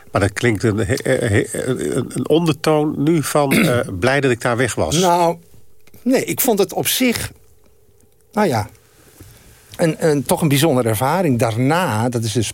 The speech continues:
Speaker 2: pal na dat varkensverhaal wat ik je net vertelde, ontstaan in Noordoost-Groningen, zeg maar, ehm,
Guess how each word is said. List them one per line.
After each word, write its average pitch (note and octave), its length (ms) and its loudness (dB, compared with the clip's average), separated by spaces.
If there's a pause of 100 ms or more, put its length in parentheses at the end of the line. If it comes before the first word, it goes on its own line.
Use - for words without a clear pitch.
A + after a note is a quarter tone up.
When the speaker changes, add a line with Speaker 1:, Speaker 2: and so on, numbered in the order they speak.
(100)
Speaker 2:
pal D#3+ 280 2
na C#3+ 300 2
dat G#2 180 -4
varkensverhaal A#2 840 -2
wat A2+ 120 -4
ik - 80 -18
je B2 80 2
net G#2+ 180 0
vertelde, G#2 580 -6 (1300)
ontstaan C3+ 520 2
in A#2+ 100 4
Noordoost-Groningen, A#2+ 960 0
zeg G#2+ 200 -4
maar, G#2 280 -2
ehm, G#2 1120 0